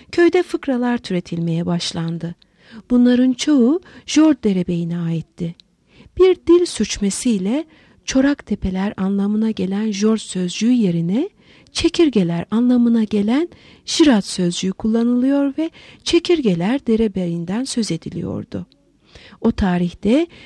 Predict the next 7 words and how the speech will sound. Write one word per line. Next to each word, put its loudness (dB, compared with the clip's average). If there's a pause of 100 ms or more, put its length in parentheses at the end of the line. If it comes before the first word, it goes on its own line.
(140)
nükteler 0
de 0
şiir 2
ile -2
söylenmekteydi. -4 (400)
Şunun 2
gibi: -6